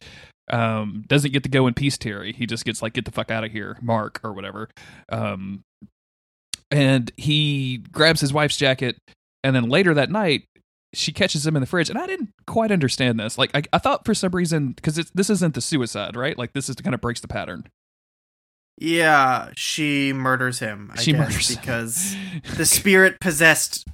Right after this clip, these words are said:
Speaker 2: I mean,
Speaker 1: Her.
Speaker 2: spoilers, the spirit possessed her instead of him, um, but it, it was to fulfill the same goal, and that's because he was covered in, um, uh, iron, so she was, the, the ghost spirit wasn't able to, uh,
Speaker 1: Oh, word?
Speaker 2: uh,
Speaker 1: Yeah, yeah,
Speaker 2: possess
Speaker 1: okay.
Speaker 2: him.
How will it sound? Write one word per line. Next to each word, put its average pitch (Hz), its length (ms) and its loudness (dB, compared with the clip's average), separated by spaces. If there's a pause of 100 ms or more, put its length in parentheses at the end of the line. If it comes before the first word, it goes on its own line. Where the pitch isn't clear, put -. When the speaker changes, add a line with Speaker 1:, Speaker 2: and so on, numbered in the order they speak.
(220)
Speaker 2:
I 151 120 4
mean, 123 80 4
Speaker 1:
Her. - 40 0
Speaker 2:
spoilers, 143 460 2
the 135 100 -4
spirit 151 400 4
possessed 139 320 -2
her 147 320 4
instead 131 320 -4
of 120 80 -8
him, 131 400 -2 (400)
um, 127 380 2
but 139 140 2
it, - 100 -6
it 135 120 -2
was 139 200 -4
to 139 340 -2
fulfill 151 400 -2
the 135 120 -4
same 131 320 -2
goal, 135 420 0 (200)
and 160 140 2
that's 190 160 8
because - 280 0
he 180 180 0
was 160 220 2
covered 156 580 2
in, 143 440 -2
um, 123 540 -2 (560)
uh, 120 240 -2
iron, 175 540 4 (280)
so 160 100 -2
she 147 180 0
was, 139 240 0
the, 147 180 0
the 135 180 -2
ghost 143 340 0
spirit 151 340 0
wasn't 143 220 -2
able 131 140 -2
to, 135 380 -2
uh, 92 40 -6 (100)
Speaker 1:
Oh, 123 140 6
word? 123 220 4
Speaker 2:
uh, 120 260 -4
Speaker 1:
Yeah, 117 100 0
yeah, 110 120 -2
Speaker 2:
possess 139 280 0
Speaker 1:
okay. 160 140 0
Speaker 2:
him. - 60 -6